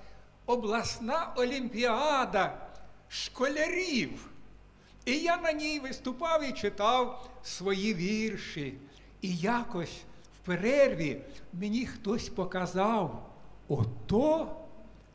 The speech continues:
Магар». Я дивився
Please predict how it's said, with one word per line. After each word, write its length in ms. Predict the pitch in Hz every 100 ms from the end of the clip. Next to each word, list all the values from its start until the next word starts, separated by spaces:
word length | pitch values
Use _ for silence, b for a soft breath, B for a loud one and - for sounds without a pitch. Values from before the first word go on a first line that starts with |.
| - 147
Магар». 640 | 160 147 202 - 151 147 - 73 80 - - - - - - - - B B B B B B B -
Я 480 | 135 175 294 302 - - - - - 135
дивився 800 | 180 185 262 247 - 214 196 -